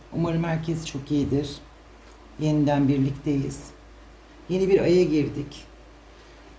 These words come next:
Eylül ayı içerisinde, e, enerjiler nasıl değişti? Hayatımızdaki veya hali hazırda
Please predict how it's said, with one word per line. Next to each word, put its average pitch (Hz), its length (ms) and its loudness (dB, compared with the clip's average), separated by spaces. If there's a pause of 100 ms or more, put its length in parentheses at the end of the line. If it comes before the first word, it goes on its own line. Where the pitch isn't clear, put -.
Eylül 180 280 4
ayı 156 160 4
içerisinde, 143 840 0 (480)
e, 135 360 -2
enerjiler 151 640 2
nasıl 139 360 -4
değişti? 120 500 -4 (2250)
Hayatımızdaki 180 1080 0 (100)
veya 165 400 0
hali 170 260 0
hazırda 143 580 0